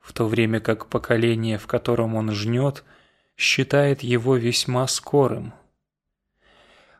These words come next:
Разве и в наших людских делах всякая жатва не быстрее, чем пахота, посев,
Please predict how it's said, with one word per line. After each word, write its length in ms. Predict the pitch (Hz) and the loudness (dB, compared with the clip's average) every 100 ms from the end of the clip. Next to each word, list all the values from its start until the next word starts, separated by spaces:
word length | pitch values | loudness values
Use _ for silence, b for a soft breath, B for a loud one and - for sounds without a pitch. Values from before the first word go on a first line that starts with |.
| - | -2
Разве 540 | 127 117 110 123 123 | 2 2 2 2 2
и 220 | - 143 | 2 2
в 100 | 123 | 2
наших 480 | 131 143 - 131 - | 4 4 2 -2 -4
людских 480 | 127 - - 131 123 | -4 -4 -2 -2 0
делах 500 | 127 131 143 - - B B B B | 2 4 4 2 -6 B B B B
всякая 520 | - - 139 143 143 | 0 6 6 8 6
жатва 480 | 135 127 139 135 131 | 8 8 8 6 4
не 220 | 139 135 | 6 6
быстрее, 680 | 135 139 - - 165 175 127 | 6 4 2 4 6 6 4
чем 380 | 110 - 123 117 | 2 -2 0 -2
пахота, 800 | 107 - 127 135 - 135 135 131 b b b _ | -4 4 6 6 2 -2 -2 -4 b b b _
посев, 760 | 120 104 - 127 127 131 - | -2 -2 0 4 6 4 -2